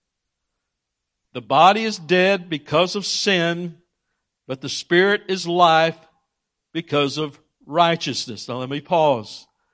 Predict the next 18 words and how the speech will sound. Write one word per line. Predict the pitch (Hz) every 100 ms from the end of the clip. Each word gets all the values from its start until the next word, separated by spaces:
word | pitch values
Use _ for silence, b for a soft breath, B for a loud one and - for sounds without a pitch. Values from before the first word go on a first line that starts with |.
| _ _
Now | 131 131
we | 131 143
have | 165 190 180 143
read, | 151 165 185 175 _ _ _
uh, | 123 123 -
here | 120 131 151
in | 135
Romans, | 143 170 180
Paul | - 135 151 156
has | 139 127
said | - 147 175 165 123
that, | 113 -
that | 127 - _ _ _ _
we | 127 143
have | 151 135
died | 117 156 170 170 165 147 _ _
to | -
sin. | 147 - - 190 170 139 104